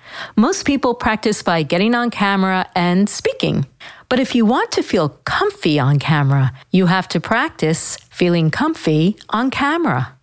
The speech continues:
So what does that mean? Let's break it down. Let's look at what it means to feel comfortable. Comfortable means being relaxed in your body, feeling grounded and centered.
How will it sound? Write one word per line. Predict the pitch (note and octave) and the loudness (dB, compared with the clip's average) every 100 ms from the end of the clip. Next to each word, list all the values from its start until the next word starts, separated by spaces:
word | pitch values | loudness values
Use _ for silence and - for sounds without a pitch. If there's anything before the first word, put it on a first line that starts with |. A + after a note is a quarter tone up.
| _ _ _ - | _ _ _ -10
So | - F3+ | -2 0
what | E3+ | 2
does | F#3 D#3+ | 0 0
that | E3 - | -2 2
mean? | E3 D#3 C#3 C3+ - _ - | 2 4 2 0 -6 _ -2
Let's | C4 - | -2 -2
break | A3+ G#3 | -2 -2
it | D#3+ | -2
down. | D#3 C#3+ C3+ B2+ A2+ - _ - | 0 0 2 0 -2 -8 _ -2
Let's | A3+ - A#3 | -2 0 0
look | D#4+ - | 2 0
at | F3+ E3+ | -2 0
what | F#3+ | 0
it | G#3 | 2
means | F#3 C#3+ C#3 C#3 - - | 2 4 2 0 -4 -2
to | A3 | -2
feel | - - A#3+ A#3+ A#3+ | -2 0 2 2 0
comfortable. | - E3+ C#3 D3+ C#3+ C#3 A#2+ - _ - - - - - | 0 -2 -2 -2 0 0 -2 -6 _ -20 -18 -16 -14 -6
Comfortable | - F4 - C#4 F3+ D#3+ D#3+ | -2 0 -2 -2 0 0 2
means | F3+ E3+ E3 C#3 | 2 4 2 2
being | E3+ F#3+ | 2 4
relaxed | G3+ G#3 E3 D#3 - - | 4 4 2 0 -2 2
in | D#3+ | 2
your | D#3 | 4
body, | C3 C#3 C#3+ C3+ A#2 - - - | 2 2 2 0 0 -4 -16 -6
feeling | - F#3 E3+ D#3+ | 0 2 2 2
grounded | F3+ F#3 F#3+ F#3 D#3 | 2 2 2 2 2
and | C3 C#3+ | 2 0
centered. | - C#4+ C#4 - - | 0 0 0 -2 -4